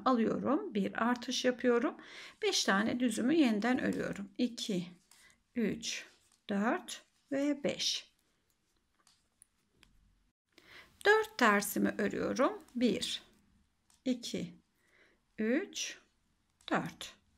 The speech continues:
On tane düzümüzün beşini örüyorum. Bir, iki, üç, dört, beş. Beş düzümü ördükten sonra şişimin üzerine ipimi alıyorum.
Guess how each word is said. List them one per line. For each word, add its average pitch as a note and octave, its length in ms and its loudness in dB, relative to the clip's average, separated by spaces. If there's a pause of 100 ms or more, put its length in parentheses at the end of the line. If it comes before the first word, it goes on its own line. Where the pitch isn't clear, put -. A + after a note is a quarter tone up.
(560)
On A4 240 2
tane A3+ 540 4
düzümüzün A#3 680 2
beşini A#3 440 4
örüyorum. G#3 560 0 (280)
Bir, - 440 0 (920)
iki, G#3 440 -4 (720)
üç, - 500 -4 (680)
dört, A3+ 640 0 (1000)
beş. - 440 0 (480)
Beş G#4 320 4
düzümü A3+ 380 0
ördükten A#3 560 2
sonra - 340 -2
şişimin G#3 480 0
üzerine G3 420 0
ipimi - 340 -2
alıyorum. C4 880 2